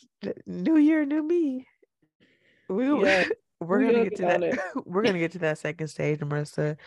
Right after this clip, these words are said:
Speaker 2: We
Speaker 1: Um, I
Speaker 2: are.
Speaker 1: have faith in us, and I have faith in the mankind. I have faith that, you know,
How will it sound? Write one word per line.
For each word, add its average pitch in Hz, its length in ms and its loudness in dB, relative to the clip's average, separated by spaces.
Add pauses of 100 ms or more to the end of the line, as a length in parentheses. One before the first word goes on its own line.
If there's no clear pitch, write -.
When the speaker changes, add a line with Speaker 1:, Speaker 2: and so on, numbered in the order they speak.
(500)
Speaker 2:
We 202 80 -4
Speaker 1:
Um, 160 160 0
I - 20 2
Speaker 2:
are. 185 40 2
Speaker 1:
have 185 200 4
faith 165 200 4
in 160 140 0
us, 160 320 -2
and 185 120 -2
I 202 40 0
have 196 280 0
faith 160 240 0
in 156 80 -4
the 156 60 -2
mankind. 151 760 -6 (760)
I 277 100 2
have 220 220 4
faith 170 300 2
that, 147 280 0 (540)
you 190 120 2
know, 156 300 0